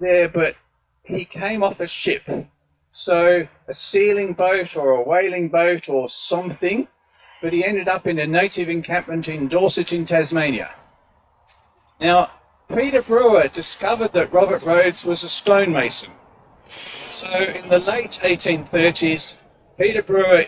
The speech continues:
used Robert Rhodes as the stonemason and a man called Edwards as the carpenter, and the two of those built Bowood. Now, he must have been a pretty good stonemason because Bowood is a very attractive property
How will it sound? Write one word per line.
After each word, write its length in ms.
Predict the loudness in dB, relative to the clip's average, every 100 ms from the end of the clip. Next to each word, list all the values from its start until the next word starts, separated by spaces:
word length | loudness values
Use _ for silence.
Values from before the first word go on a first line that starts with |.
| -4 0
used 640 | 2 4 4 4 0 -10
Robert 320 | 2 2 2 -2
Rhodes 500 | 6 6 6 2 -4
as 260 | -6 -6 -8
the 60 |
stonemason 1080 | -10 -4 0 0 2 0 -2 -4 -2 -2 -2 -4
and 140 | -4
a 20 |
man 240 | 0 -2 -2
called 240 | -6 -4
Edwards 460 | -4 -4 -6 -4 -4
as 180 | -4
the 100 | -6
carpenter, 840 | -10 -4 -4 -2 -6 -6 -2 -2 -4 _ _ _ -8
and 180 | -8 -8
the 60 |
two 240 | -8 -2 2
of 220 | 2 0
those 400 | 2 4 2 -2
built 340 | -2 0 0 0
Bowood. 580 | 2 2 2 -6 -12 -16 _ _ _ _ _ _ _ -2
Now, 160 | -2
he 160 | 0 0
must 240 | -2 -2
have 100 | 0
been 160 | 2 0
a 60 |
pretty 320 | -4 -4 -4 -2
good 180 | -4
stonemason 720 | -2 0 0 2 -2 -2 -6 -6
because 460 | -8 -4 0 0
Bowood 440 | 0 4 4 2 -2
is 160 | -4
a 40 | -4
very 320 | -2 0 0
attractive 640 | -2 -4 -4 -4 -6 -6 -4
property 640 | -6 -2 0 2 2